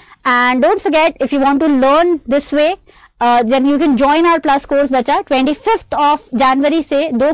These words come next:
कोर्सेज लॉन्च हो रहे हैं। Uh, एक हो रहा है आपका, uh, one shot revision एसएसटी के लिए, और बायोलॉजी का स्क्रैच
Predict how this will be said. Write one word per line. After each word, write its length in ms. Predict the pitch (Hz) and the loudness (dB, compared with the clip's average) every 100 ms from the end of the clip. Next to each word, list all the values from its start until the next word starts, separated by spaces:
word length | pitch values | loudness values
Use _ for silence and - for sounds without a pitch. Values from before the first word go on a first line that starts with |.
| 302 | 0
कोर्सेज 320 | 285 302 277 | -2 -2 -2
लॉन्च 260 | 240 262 262 | 0 -2 -2
हो 80 | 226 | -2
रहे 120 | 240 | -2
हैं। 100 | 320 _ - - - - | -6 _ -20 -20 -20 -4
Uh, 220 | 233 233 - | 0 0 0
एक 200 | - 330 | 0 0
हो 120 | 294 302 | 2 4
रहा 120 | 311 | 4
है 80 | 311 | 4
आपका, 320 | 277 - 277 277 269 - - 220 | 2 2 2 4 2 -2 -8 -2
uh, 160 | 226 220 | 0 2
one 140 | 262 277 | 2 2
shot 200 | 330 294 | 0 0
revision 340 | 277 254 269 285 | 0 0 0 -2
एसएसटी 420 | 254 - 240 - 285 | -4 -4 -4 -2 0
के 100 | 285 | 0
लिए, 160 | 285 - - - | -2 -6 -14 -2
और 120 | 269 247 | 0 2
बायोलॉजी 420 | 262 311 330 294 | 2 4 2 2
का 160 | 339 359 | 0 0
स्क्रैच 580 | - - - 330 370 | -2 -8 -2 0 0